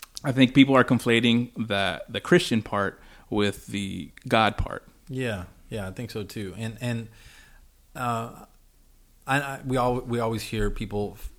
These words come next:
Speaker 2: you know, angry because God was taken out of schools, and, and, and that's kinda like the same, kinda like the same concept of, you know, the, the church bu-, building being
Speaker 1: Yeah.
Speaker 2: the house of
Speaker 1: Yep,
Speaker 2: God.
Speaker 1: yep.
Speaker 2: Like, if you're a Christian,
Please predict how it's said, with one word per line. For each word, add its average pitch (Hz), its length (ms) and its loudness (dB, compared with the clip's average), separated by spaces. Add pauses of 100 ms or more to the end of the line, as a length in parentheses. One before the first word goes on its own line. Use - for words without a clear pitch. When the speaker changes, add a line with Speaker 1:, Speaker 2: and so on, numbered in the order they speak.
(100)
Speaker 2:
you 113 120 -8
know, 98 260 -6 (500)
angry 123 440 0
because 104 640 -6 (260)
God 104 360 -2
was 92 180 -8
taken 95 300 -8
out 92 200 -8
of 87 80 -12
schools, 90 420 -10
and, 107 200 -6
and, 123 160 -8
and 127 160 -2
that's 151 180 2
kinda 165 180 0
like 135 140 2
the - 80 -6
same, 135 580 -2 (960)
kinda 170 220 -2
like 143 160 0
the 117 80 -4
same 123 280 -2
concept 127 480 -2
of, 98 240 -4 (360)
you 117 200 -8
know, 107 160 -6
the, 98 240 -8
the 104 100 -6
church 104 300 -2
bu-, 117 180 -2
building 113 520 -2
being 151 160 4
Speaker 1:
Yeah. 117 60 0
Speaker 2:
the 98 60 -2
house 107 280 -2
of 95 80 -8
Speaker 1:
Yep, 90 80 -8
Speaker 2:
God. 113 320 0
Speaker 1:
yep. 107 40 -2
Speaker 2:
Like, 98 220 -6
if 113 220 -12
you're 156 140 -2
a 127 40 -6
Christian, 110 760 -6